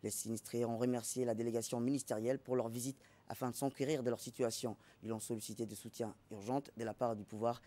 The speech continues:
et des bonnes volontés pour soulager la souffrance des familles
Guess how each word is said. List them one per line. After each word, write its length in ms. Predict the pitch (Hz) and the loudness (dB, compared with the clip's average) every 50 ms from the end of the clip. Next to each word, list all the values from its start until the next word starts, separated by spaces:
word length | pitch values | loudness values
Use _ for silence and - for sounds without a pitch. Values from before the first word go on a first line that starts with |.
| - - - | -12 -6 -4
et 80 | 113 | -2
des 80 | 101 107 | -2 2
bonnes 200 | 107 123 127 127 | 4 6 6 6
volontés 360 | 120 120 117 104 - 120 127 | 4 2 0 0 0 -2 -4
pour 180 | - - 101 - | -2 -4 -6 -4
soulager 420 | - 131 117 104 104 110 123 117 - - - - - - - | -2 0 0 0 0 0 -2 -2 -4 -8 -20 -20 -12 -6 -2
la 80 | 120 | -2
souffrance 460 | 127 - 139 - - 147 147 147 131 113 | -2 -2 -4 -4 0 0 0 2 2 0
des 100 | 120 107 | -2 -2
familles 380 | - - 127 123 131 139 - | 0 2 2 4 4 2 0